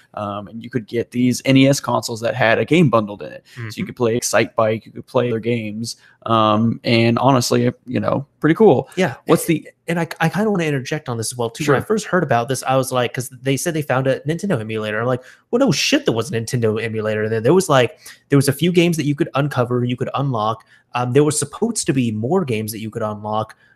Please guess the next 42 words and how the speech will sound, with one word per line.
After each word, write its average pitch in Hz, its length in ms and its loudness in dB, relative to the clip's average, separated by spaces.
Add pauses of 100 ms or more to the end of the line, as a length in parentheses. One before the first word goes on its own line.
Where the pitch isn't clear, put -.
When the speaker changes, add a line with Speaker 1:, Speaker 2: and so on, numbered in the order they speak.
(160)
Speaker 2:
but 131 300 4
no 147 360 6
official 139 340 0
way 123 160 -2
ever 120 160 -8
came 117 200 -14
to - 80 -20
fruition. 127 680 -6
So - 120 -4
you 127 140 -2
could - 220 -6
end 127 160 -4
up 117 120 -6
modding 120 280 2
your 113 100 -4
game 113 220 -6
with 110 80 -6
an 107 80 -4
action 107 340 -6
replay 139 340 -2
to 101 200 -8
unlock 101 340 -10
them. 110 200 -2 (360)
So - 140 4
I'm 139 120 6
sitting 214 260 6
there 147 180 8
like, 135 260 6 (800)
"Okay, 165 440 -2
we 151 320 -2
knew 196 240 2
about 120 380 -2
this. 117 160 -4
So 139 160 -2
what's 143 380 -2
going 139 280 0
on? 185 160 2
What's 131 180 -2
so 123 100 -4
special 127 540 0
about 107 320 0
it?" 107 220 -4